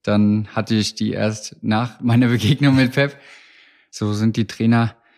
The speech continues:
dann auch immer weitergegangen. Jetzt in Dortmund auch. Thomas Tuchel, nicht umsonst dann bei Paris und jetzt bei Chelsea gelandet, äh,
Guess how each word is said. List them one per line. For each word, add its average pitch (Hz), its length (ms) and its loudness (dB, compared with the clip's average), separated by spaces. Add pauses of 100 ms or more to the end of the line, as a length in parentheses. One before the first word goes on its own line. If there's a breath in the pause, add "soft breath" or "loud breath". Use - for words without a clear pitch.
(160 soft breath)
dann 107 180 -4
auch 104 140 -6
immer 110 220 0
weitergegangen. 104 640 -2 (100)
Jetzt - 240 -12
in 104 360 0
Dortmund 113 380 0
auch. 107 260 -4 (320)
Thomas 113 260 0
Tuchel, 127 460 -2 (180)
nicht 117 180 -2
umsonst 120 420 2
dann 120 500 0
bei 113 140 -2
Paris 120 520 -2
und 110 300 0
jetzt 113 200 -4
bei 117 100 0
Chelsea 117 420 -4
gelandet, 117 520 0 (320 loud breath)
äh, 110 260 0